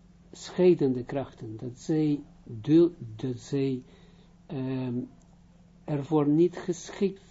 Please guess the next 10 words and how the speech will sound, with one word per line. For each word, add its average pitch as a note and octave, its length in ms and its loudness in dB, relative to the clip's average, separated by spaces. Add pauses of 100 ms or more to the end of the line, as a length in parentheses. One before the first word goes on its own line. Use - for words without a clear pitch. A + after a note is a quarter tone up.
(220)
zijn C3+ 540 -2
om B2+ 340 0 (1040)
dat, C3 340 -6 (300)
om B2 320 -4 (840)
de B2+ 160 -4
wijn D3 440 2 (840)
te B2+ 160 -6
ontvangen, A#2 640 -10
de A#2+ 280 -6 (640)
chogma, C#3 840 -4